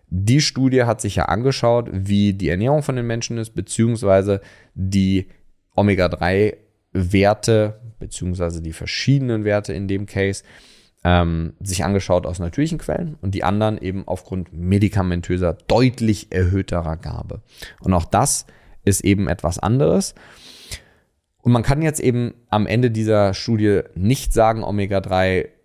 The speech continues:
ist für das Vorflimmernrisiko kein Problem, denn das wäre jetzt deutlich zu einfacher oder zu einfach, sondern wir können sagen, über die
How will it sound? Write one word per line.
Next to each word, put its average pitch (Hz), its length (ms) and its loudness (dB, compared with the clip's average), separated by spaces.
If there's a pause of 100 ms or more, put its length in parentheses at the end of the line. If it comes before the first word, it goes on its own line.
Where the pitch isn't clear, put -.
(1000)
ist - 360 -2
für - 180 -2
das 92 120 0
Vorflimmernrisiko 98 960 -2
kein 87 220 -4
Problem, 139 640 -2
denn 101 340 -2 (180)
das 95 240 0
wäre 95 180 2
jetzt 85 320 -4
deutlich 85 280 -2
zu - 120 -6
einfacher 127 640 -4
oder 85 300 2
zu - 100 -8
einfach, 113 240 0
sondern 98 260 -2
wir 90 80 -4
können 92 200 -4
sagen, 92 200 2
über 92 140 -2
die 87 240 -4